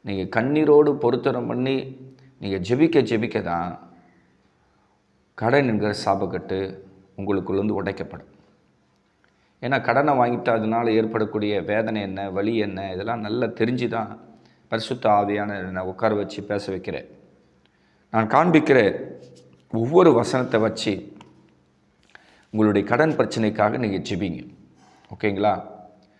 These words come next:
வேதாகமத்துல யாரெல்லாம் கண்ணீர் விட்டு கதறி அழுதாங்க, உங்களை போல அவங்களுக்கும் வேறு விதமான பாதிப்பு வந்தது. அந்த பாதிக்கப்பட்ட அந்த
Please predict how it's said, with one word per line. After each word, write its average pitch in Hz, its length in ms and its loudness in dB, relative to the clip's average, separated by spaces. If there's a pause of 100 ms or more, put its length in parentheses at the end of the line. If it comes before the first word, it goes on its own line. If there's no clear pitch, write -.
(300)
வேதாகமத்துல 120 880 4 (680)
யாரெல்லாம் 127 920 4 (220)
கண்ணீர் 131 400 0
விட்டு 123 240 2
கதறி 117 340 2
அழுதாங்க, 101 720 0 (1600)
உங்களை 147 260 6
போல 151 340 6
அவங்களுக்கும் 147 760 2 (220)
வேறு 151 280 8
விதமான 127 400 4
பாதிப்பு 110 420 2
வந்தது. 85 340 -6 (1080)
அந்த 117 520 4
பாதிக்கப்பட்ட 131 640 2
அந்த 113 220 2